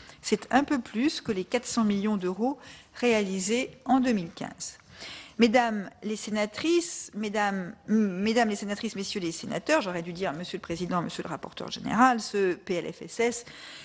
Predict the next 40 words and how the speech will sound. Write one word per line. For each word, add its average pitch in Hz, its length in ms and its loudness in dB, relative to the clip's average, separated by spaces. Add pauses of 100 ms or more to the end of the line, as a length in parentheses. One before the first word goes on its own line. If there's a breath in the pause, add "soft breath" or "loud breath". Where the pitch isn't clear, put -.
(260 loud breath)
est 254 220 4
actuellement 294 720 0
examiné 240 760 0
par 196 440 -2
l'Assemblée 180 400 -4
nationale 240 720 0
en 175 60 -12
commission. 220 540 -2
Il 226 120 2
arrivera 180 480 -2
en 170 80 -6
séance 180 340 -4
publique 180 460 -8
la 170 100 -6
semaine 185 240 -4
prochaine 262 540 2
et 240 40 2
dans - 200 -2 (160)
quelques - 260 -6
semaines, 262 380 4
c'est 214 180 0
vous 208 160 -2
qui 190 160 -10
prendrez 175 340 -6
le 180 120 -2
relais 247 340 4 (720 loud breath)
et 254 100 4
qui 294 160 6
aurez 311 240 4
la 311 160 4
responsabilité 269 1300 -2
de 190 160 -4
l'examiner. 190 600 -2
Je 180 100 -4
veux 196 140 -2
vous 208 160 0
dire 220 400 4 (180)
à 196 80 0
ce 214 160 -8
stade, 320 460 2